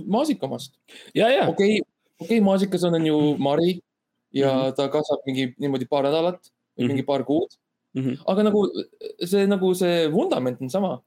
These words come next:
Speaker 2: Ja, ja pluss me oleme ju kirjeldanud praegu, kui palju, I mean, kui laiem, palju
Speaker 1: Jaa.
Speaker 2: laiem tema nagu tegelikult bioloogiline jalajälg on.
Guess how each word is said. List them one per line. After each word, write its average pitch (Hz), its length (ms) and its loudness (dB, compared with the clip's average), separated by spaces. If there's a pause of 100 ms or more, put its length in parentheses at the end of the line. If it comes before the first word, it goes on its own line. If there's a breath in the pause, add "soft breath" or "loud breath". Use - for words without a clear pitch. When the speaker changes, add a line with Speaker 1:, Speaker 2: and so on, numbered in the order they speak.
(180)
Speaker 2:
Ja, 151 200 2
ja 131 120 2
pluss 175 240 0
me 135 100 4
oleme 123 180 2
ju 120 140 0
kirjeldanud 120 540 -2
praegu, 104 280 0
kui 113 200 0
palju, 104 580 0 (240)
I - 80 -4
mean, 95 320 -4
kui 113 160 -2
laiem, 104 580 -2
palju 123 220 0
Speaker 1:
Jaa. 117 80 0
Speaker 2:
laiem 123 380 0
tema 101 240 -2
nagu 98 280 -2
tegelikult 98 400 -4
bioloogiline 107 460 0
jalajälg 98 420 -2
on. 127 140 0